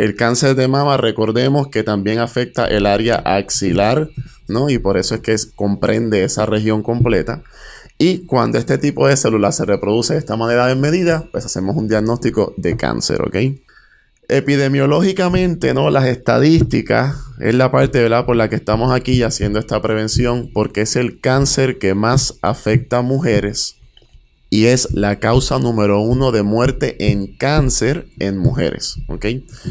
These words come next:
La causa número uno de muerte en hombres y mujeres son enfermedades cardiovasculares. Pero en cuanto a cáncer, el que más afecta a las mujeres es el cáncer de seno y el que más complicación tiene, ¿no? El que más lleva a fallecimientos de mujeres es el cáncer de, de seno.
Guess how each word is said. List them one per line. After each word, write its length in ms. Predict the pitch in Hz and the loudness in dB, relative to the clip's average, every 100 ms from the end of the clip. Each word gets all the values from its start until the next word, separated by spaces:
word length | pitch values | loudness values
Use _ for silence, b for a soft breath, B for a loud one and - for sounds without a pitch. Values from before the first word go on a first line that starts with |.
| 117 - | -2 0
La 220 | 107 107 | 0 2
causa 340 | 120 135 160 | 2 2 2
número 360 | 165 156 139 135 | 0 2 2 2
uno 220 | 139 147 | 2 2
de 100 | 143 | 0
muerte 560 | 131 131 131 - 139 113 | 2 0 0 0 -2 0
en 100 | 107 | 0
hombres 300 | 110 120 131 | 0 2 0
y 40 | |
mujeres 420 | 135 135 131 143 | 0 2 2 2
son 160 | 101 101 | -2 0
enfermedades 600 | 110 117 104 90 87 98 | 2 0 -2 -2 -2 -2
cardiovasculares. 1000 | 101 101 90 90 - 92 58 50 - - - - - - - - _ | -4 -2 -2 -2 -2 -2 0 -2 -8 -12 -12 -12 -12 -14 -20 -20 _
Pero 220 | 113 107 | 2 2
en 140 | 104 | 0
cuanto 420 | 101 107 104 101 95 | -2 -2 -2 -2 -2
a 160 | 95 | -2
cáncer, 560 | - 151 160 - 120 - B B B | 0 0 0 0 -2 -4 B B B
el 180 | 98 95 | -4 0
que 140 | 98 | 0
más 360 | 98 113 - - | 2 2 0 -2
afecta 440 | - - 95 - 113 | -2 -2 0 2 2
a 20 | |
las 80 | 110 | 0
mujeres 360 | 110 113 113 113 | 0 2 2 2
es 100 | 113 | 0
el 120 | 107 | 0
cáncer 340 | - 101 107 | 0 0 0
de 100 | 113 | 0
seno 400 | 123 160 151 147 B B B B | 2 2 4 2 B B B B
y 80 | - | -2
el 100 | 101 | 0
que 120 | - | 0
más 160 | 98 98 | 0 0
complicación 720 | - 107 107 104 104 110 113 | 0 0 0 0 -2 -2 -2
tiene, 240 | 123 165 | -2 -2
¿no? 80 | 135 | 0
El 80 | 143 | -2
que 100 | 117 | -2
más 240 | 85 101 | -4 -4
lleva 300 | - 104 110 | 0 0 2
a 40 | 107 | 0
fallecimientos 720 | 101 98 95 92 90 92 104 | 0 0 0 -2 -2 -2 -2
de 80 | 110 | 0
mujeres 380 | 113 127 127 | 0 2 0
es 60 | 107 | 0
el 100 | 90 | 0
cáncer 380 | - - - 117 | 2 0 0 0
de, 340 | 92 78 - | 2 0 -4
de 260 | - - 85 | -10 -6 -4
seno. 360 | - - 60 | -4 -6 -8